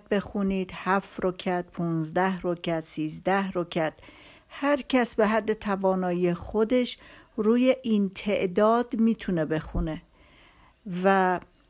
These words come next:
برای حفاظت از این ویروس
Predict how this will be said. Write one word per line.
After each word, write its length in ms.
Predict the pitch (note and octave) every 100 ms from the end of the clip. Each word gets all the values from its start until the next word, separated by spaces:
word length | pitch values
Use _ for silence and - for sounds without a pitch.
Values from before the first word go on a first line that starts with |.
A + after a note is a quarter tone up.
| _ _ _ _ _ _ _ _ _ _ _ _ _
برای 720 | F3+ F3 G#3+ G#3+ A3+ B3+ C4
حفاظت 1120 | C4 G#3+ G#3+ - G3+ G3+ F#3+ F3 G#3+ B3 B3+ - -
از 460 | - A3 A3+ A3 - -
این 260 | G#3+ G#3 G#3
ویروس 580 | F#3+ F#3+ F#3 G#3+ G#3+